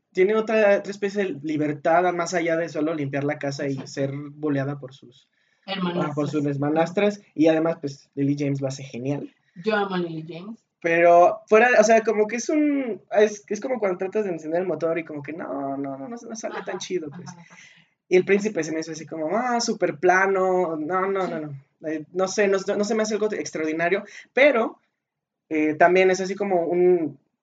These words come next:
Speaker 1: una atracción de, de masas increíble. Además, luego, para venderla, recuerdo que pusieron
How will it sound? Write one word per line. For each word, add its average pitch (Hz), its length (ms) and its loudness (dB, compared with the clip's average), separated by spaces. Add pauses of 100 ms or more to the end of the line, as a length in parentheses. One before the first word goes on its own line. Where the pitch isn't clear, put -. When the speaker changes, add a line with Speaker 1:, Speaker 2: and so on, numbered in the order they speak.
(140)
Speaker 1:
una 175 180 -2
atracción 170 460 -4
de, 139 280 -2
de 135 100 -6
masas 143 440 -6
increíble. 147 640 -4
Además, 190 320 6
luego, 233 300 4 (420)
para 160 220 6
venderla, 196 600 2
recuerdo 175 380 -2
que 170 140 -8
pusieron 160 680 -4